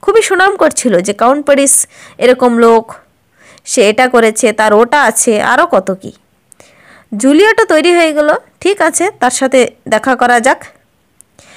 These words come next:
কিন্তু ওই পার্টিতে রোমিও, বেনভোলিও, মার্কেসিও, তিন বন্ধু, মার্কেসিও তার বন্ধু বলেছিলাম না, ওই তিনজনেই মাস্ক পরে পার্টিতে প্রবেশ করে।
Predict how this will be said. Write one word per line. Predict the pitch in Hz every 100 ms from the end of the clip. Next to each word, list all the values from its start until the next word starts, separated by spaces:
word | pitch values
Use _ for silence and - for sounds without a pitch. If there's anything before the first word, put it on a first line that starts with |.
| - _ _
কিন্তু | 381 415
ওই | 440
পার্টিতে | 427 - 262 294 392 370 202
রোমিও, | 226 247 302 320 311
বেনভোলিও, | 214 202 240 269 277 277
মার্কেসিও, | 220 190 202 254 285 - 208 - _ _ _ _ _ _ -
তিন | 285 359
বন্ধু, | 262 254 254 233 175 _ _ _ _ _ - - _ -
মার্কেসিও | 262 339 403 392 427
তার | 415
বন্ধু | 311 220 247 262
বলেছিলাম | 185 214 262 311 311 339
না, | 294 - _ _ _ _ _ - - - -
ওই | 330
তিনজনেই | - 339 370 415 403
মাস্ক | 277 208 247 - - -
পরে | 262 196
পার্টিতে | - - 240 240 294 311
প্রবেশ | 240 185 185
করে। | - 190